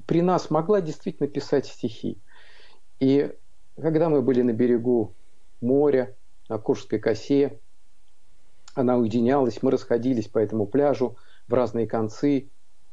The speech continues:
Э, там присутствовала и Ира Воги, её духовная дочь. Мы расходились, а потом снова, м, подходили к Зиночке, и она с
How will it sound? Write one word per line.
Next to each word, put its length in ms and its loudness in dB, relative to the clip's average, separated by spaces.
Э, 720 -6
там 300 2
присутствовала 560 0
и 300 4
Ира 120 6
Воги, 520 2
её 140 2
духовная 560 2
дочь. 380 2
Мы 140 4
расходились, 640 2
а 60 2
потом 320 2
снова, 560 2
м, 140 -6
подходили 560 0
к 60 0
Зиночке, 640 0
и 60 -2
она 300 4
с 240 -10